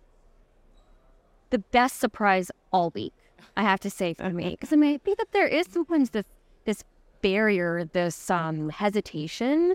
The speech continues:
Speaker 2: Yeah.
Speaker 1: when it does come to funding
Speaker 2: Mm-hmm.
Speaker 1: and, you know, really trying to have all of your ducks in a row before you even attempt that. So it's really encouraging for me to hear that there,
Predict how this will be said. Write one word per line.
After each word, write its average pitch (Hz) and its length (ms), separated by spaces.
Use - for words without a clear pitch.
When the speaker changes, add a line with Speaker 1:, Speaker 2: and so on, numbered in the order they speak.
Speaker 2:
Yeah. 185 140
Speaker 1:
when 233 260
it 220 80
does 233 180
come 208 200
to 165 100
funding - 600
Speaker 2:
Mm-hmm. 180 260
Speaker 1:
and, 180 480
you 196 80
know, 175 60
really 175 240
trying 165 400
to 170 360
have 185 260
all 190 140
of 196 120
your 190 100
ducks 175 300
in 180 140
a 165 60
row 165 420
before 165 680
you 165 160
even 170 240
attempt 160 420
that. 160 280
So 269 80
it's 262 100
really 269 380
encouraging 247 720
for 185 120
me 180 200
to 170 60
hear 175 360
that 165 260
there, 165 400